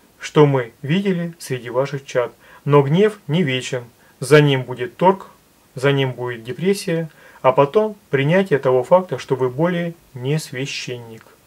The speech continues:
Так что, дорогие мои, потерпите ещё немножко, включите голову,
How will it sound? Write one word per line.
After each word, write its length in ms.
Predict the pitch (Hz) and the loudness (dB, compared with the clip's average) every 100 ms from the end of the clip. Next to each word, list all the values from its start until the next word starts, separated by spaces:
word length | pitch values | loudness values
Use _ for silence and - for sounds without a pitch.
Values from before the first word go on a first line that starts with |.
| _ _ _ _ - | _ _ _ _ -14
Так 160 | 139 | -12
что, 140 | 131 135 | -8 0
дорогие 360 | 143 143 147 | 2 2 0
мои, 420 | 135 139 165 196 190 - - _ _ | 0 0 0 0 0 -6 -18 _ _
потерпите 540 | 139 131 139 143 139 123 | -4 -4 -4 -4 -6 -10
ещё 160 | - | -10
немножко, 640 | 127 139 180 185 170 160 147 _ _ _ _ | -6 -4 -4 -4 -4 -4 -8 _ _ _ _
включите 640 | - - 165 - 156 135 110 - - - - _ _ | -8 -2 0 0 -4 -6 -8 -14 -20 -20 -20 _ _
голову, 680 | 127 160 190 180 175 170 | 0 4 6 6 0 -6